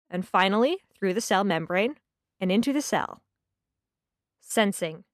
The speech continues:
As soon as you start eating, receptors on your tongue and in your gut and pancreas sense the presence of carbohydrates.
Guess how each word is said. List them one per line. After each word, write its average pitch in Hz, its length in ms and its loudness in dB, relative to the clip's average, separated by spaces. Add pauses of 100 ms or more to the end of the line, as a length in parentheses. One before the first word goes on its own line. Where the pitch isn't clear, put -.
(600)
As 240 180 0
soon 349 300 2
as 359 100 0
you 339 100 2
start 190 360 0
eating, 175 480 -2
receptors 254 600 0
on 226 140 4
your 185 120 0
tongue 294 400 -2 (120)
and 202 140 -2
in 196 80 0
your 185 120 0
gut 254 380 0
and 185 140 -12
pancreas 208 680 -2
sense 254 400 -2
the 233 120 -4
presence 190 440 -2
of 180 140 -6
carbohydrates. 165 880 -2